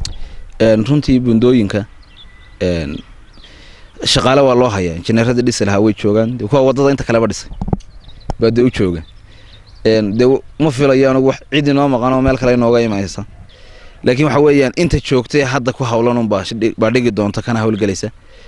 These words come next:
Een, wixii caawimo ah ee dee lo-, een, inoo yimaadana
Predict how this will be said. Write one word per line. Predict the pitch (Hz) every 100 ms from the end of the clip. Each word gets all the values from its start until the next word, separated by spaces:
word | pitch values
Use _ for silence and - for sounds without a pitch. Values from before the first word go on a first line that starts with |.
| - - - -
Een, | 104 95 90 85 -
wixii | 131 139 143
caawimo | 107 127 131 139
ah | 131 127
ee | 123
dee | 117 117 104 - - - _ - - - - - - - -
lo-, | 120 104
een, | 120 113 110
inoo | 113 147
yimaadana | 151 131 123 123 107